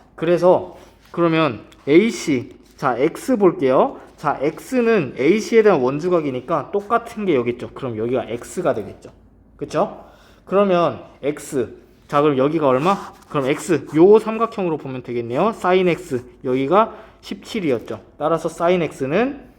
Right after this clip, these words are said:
십칠분의 팔이 되겠죠. 따라서 P 플러스 Q는 이십오가 정답이 되겠습니다. 자, 이렇게 되는 거고요. 이제 두 문제 남았습니다. 두 문제. 자, 갑니다.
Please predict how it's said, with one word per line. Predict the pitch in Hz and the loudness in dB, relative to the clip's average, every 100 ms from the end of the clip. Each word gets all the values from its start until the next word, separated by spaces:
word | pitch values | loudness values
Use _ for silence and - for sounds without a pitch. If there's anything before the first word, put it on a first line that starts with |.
| _ _ - _ _ _ - - - - | _ _ -20 _ _ _ -20 -20 -20 -20
십칠분의 | - - - 185 175 156 151 | -20 -18 -4 0 0 -2 -4
팔이 | - 196 | -2 0
되겠죠. | 147 113 - 117 - _ - | 0 -2 -8 -18 -20 _ -6
따라서 | 156 170 139 147 202 | -2 0 2 0 0
P | 196 | -4
플러스 | 190 185 160 - | -2 -2 -2 -4
Q는 | - 127 175 262 | -12 -6 -6 -6
이십오가 | - 139 180 - - 127 170 | -6 -8 -8 -10 -4 -2 -2
정답이 | 165 123 117 | -2 -6 -4
되겠습니다. | 120 117 107 120 123 131 92 95 104 196 277 - - - _ _ | -6 -10 -16 -12 -8 -8 -8 -6 0 0 0 -6 -20 -20 _ _
자, | - 151 | -6 -4
이렇게 | 180 214 185 | -2 -4 -6
되는 | 151 135 147 | -6 -8 -6
거고요. | 127 127 139 120 196 - | -6 -2 -2 0 -2 -2
이제 | 143 151 | -4 -6
두 | - | -6
문제 | 175 220 196 | -6 -2 -2
남았습니다. | 147 127 - 127 110 | -4 -6 -12 -12 -12
두 | - | -12
문제. | 143 147 113 101 - _ _ _ _ - - - | -8 -8 -10 -14 -20 _ _ _ _ -20 -20 -20
자, | - 131 | -8 -6
갑니다. | - 135 151 127 185 - | -6 -4 0 0 0 -4